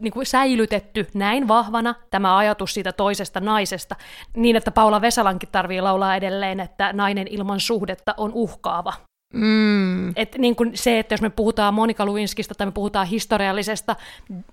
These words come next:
Speaker 1: dikotomiasta ja tästä, niin kun, mistä se on lähtenyt, niin ei, ei tää ole mihinkään vielä kadonnut.
Speaker 2: Joo, ei. Ja ei todellakaan. Ja mäkin niinku tunnistan, että jos mä oon vaikka ollut parisuhteessa,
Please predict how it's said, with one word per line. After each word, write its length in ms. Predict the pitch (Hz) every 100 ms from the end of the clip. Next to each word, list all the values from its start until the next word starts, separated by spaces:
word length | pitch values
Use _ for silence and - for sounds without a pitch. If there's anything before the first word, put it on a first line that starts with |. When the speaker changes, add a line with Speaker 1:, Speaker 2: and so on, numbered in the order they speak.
| - 254 214
Speaker 1:
dikotomiasta 640 | 208 196 196 208 - 220 - -
ja 80 | 202
tästä, 300 | 190 202 -
niin 180 | 202 190
kun, 200 | - 208
mistä 240 | 240 214 214
se 80 | 202
on 120 | 214
lähtenyt, 580 | 269 233 - 185 196 - - - - - - _
niin 220 | 208 208 -
ei, 180 | - - - _ _ _ -
ei 120 | 220
tää 140 | 240
ole 80 | 240
mihinkään 480 | 254 269 220 196 185
vielä 320 | 262 262 190
kadonnut. 540 | - 269 196 180 196 220 _ _
Speaker 2:
Joo, 160 | 196 190
ei. 300 | 196 190 180 - - - -
Ja 120 | - -
ei 140 | 208
todellakaan. 600 | 202 220 214 190 185 190 190
Ja 80 |
mäkin 280 | 190 262 - 240
niinku 180 | 226
tunnistan, 720 | 214 269 285 247 - 185 180 202
että 180 | 214 -
jos 120 | 220
mä 80 | 269
oon 60 | 277
vaikka 280 | 247 220 202
ollut 300 | 196 190 -
parisuhteessa, 1000 | 240 214 190 185 - - 214 - 302